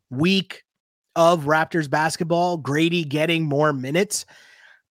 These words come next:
I think you've seen him play well even when the shot's not falling, even when he's not getting buckets. He's been super active on defense, and even when he, if he's getting beat, or even if,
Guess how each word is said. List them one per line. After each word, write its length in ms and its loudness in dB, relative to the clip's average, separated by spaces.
I 40 0
think 280 0
you've 160 0
seen 380 0
him 480 2
play 340 4
well 500 4
even 260 4
when 160 0
the 60 0
shot's 440 0
not 280 0
falling, 580 -2
even 280 4
when 120 4
he's 180 -2
not 280 0
getting 280 0
buckets. 520 -6
He's 180 0
been 160 0
super 400 2
active 440 0
on 220 0
defense, 640 2
and 120 -6
even 280 4
when 140 2
he, 60 -2
if 200 -2
he's 200 -2
getting 320 2
beat, 280 -2
or 140 4
even 240 2
if, 220 0